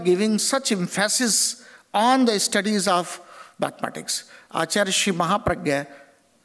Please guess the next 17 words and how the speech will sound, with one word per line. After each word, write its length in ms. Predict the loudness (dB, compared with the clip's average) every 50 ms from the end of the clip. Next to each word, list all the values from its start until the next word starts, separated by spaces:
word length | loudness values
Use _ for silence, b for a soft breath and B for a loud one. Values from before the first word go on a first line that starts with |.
| _ _ _
says 400 | -8 -4 -2 0 0 -2 -2 -2 0
that 460 | 0 0 0 -2 -4 -6 -8 -8 -8 B B B B -2
without 460 | -2 0 2 2 2 2 2 0 0
the 80 | 0
knowledge 540 | 0 2 2 2 2 2 0 -2 -2 -2 -2 -2 -2 -4 -4
of 160 | -4 -4 -2 -2
the 80 | -2 -2
mathematics, 760 | -2 -2 -4 -4 -2 -2 -2 0 0 -2 -2 -2 -4 -6 -6 B B B B B -4
no 340 | 0 0 2 4 4 4 4 4 2 0 -2 -8 -14 -10
one 280 | -4 -2 0 0 2 0 -2 -4 -8 -16 -20 -8 -2
can 440 | 0 2 2 2 2 0 0 -4 -8 -12 -6 0 2
do 120 | 2 2
justice 720 | 2 2 2 2 2 2 0 0 2 2 2 2 0 0
with 220 | 0 -2 0 0
the 260 | 0 0 0 0 -2 B B B B -4
Jain 260 | 0 0 0 0 0
philosophical 720 | -2 -2 0 0 0 0 -2 -6 -6 -6 -6 -6 -6 -4